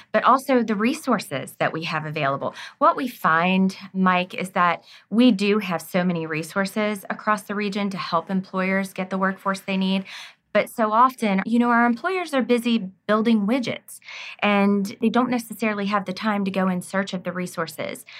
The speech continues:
to get the talent that they need. So, you know, that's where we come in. We can really help them to figure out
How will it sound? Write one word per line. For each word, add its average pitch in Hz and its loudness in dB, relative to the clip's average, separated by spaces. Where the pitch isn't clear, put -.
to 185 -4
get 185 0
the 175 -2
talent 156 -4
that - -12
they - -8
need. 185 -8
So, 196 0
you 226 2
know, 208 2
that's 247 0
where 302 4
we 208 0
come 185 -4
in. 151 -4
We 175 -8
can 190 -2
really 214 -2
help 233 -4
them 156 0
to 185 2
figure 202 0
out 208 4